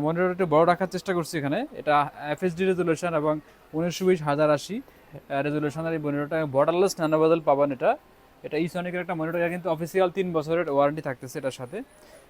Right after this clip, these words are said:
তো আজকের এই কম্পোনেন্টগুলো সবগুলো একসাথে প্যাকেজ প্রাইস থাকতেছে, এটা মাত্র চব্বিশ হাজার পাঁচশো টাকা। চব্বিশ হাজার পাঁচশো টাকা দিয়ে আপনারা নাইন জেন প্রসেসর দিয়ে কিন্তু এই পিসিটা আমাদের কাছ থেকে বিল্ড করতে পারবেন। তো এর পাশাপাশি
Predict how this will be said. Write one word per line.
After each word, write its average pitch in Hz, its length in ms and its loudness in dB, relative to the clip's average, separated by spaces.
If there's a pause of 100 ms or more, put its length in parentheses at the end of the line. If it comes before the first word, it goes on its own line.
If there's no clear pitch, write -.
(140)
তো 165 60 -6 (140)
আজকের 175 320 -6
এই 175 40 -4 (100)
কম্পোনেন্টগুলো 202 460 -2 (120)
সবগুলো 185 360 0
একসাথে 180 260 -4 (100)
প্যাকেজ 170 280 -4
প্রাইস 185 240 0
থাকতেছে, 165 380 -12
এটা 165 120 -4 (140)
মাত্র 147 240 -2 (480)
চব্বিশ 185 380 2
হাজার 175 220 4
পাঁচশো 156 260 0
টাকা। 123 120 0 (100)
চব্বিশ 175 300 -4
হাজার 185 200 0
পাঁচশো 175 240 -2
টাকা 175 180 -2
দিয়ে 170 160 0
আপনারা 160 200 0 (100)
নাইন 156 220 2
জেন 190 160 -4
প্রসেসর 180 380 -4
দিয়ে 175 140 -4
কিন্তু 165 220 -8
এই 170 100 -6
পিসিটা 151 320 -10
আমাদের 143 240 0
কাছ 135 140 -4
থেকে 151 220 -4
বিল্ড 127 200 -4
করতে 131 240 -8
পারবেন। 131 280 -2 (460)
তো - 140 -14
এর 190 140 -6
পাশাপাশি 185 380 -2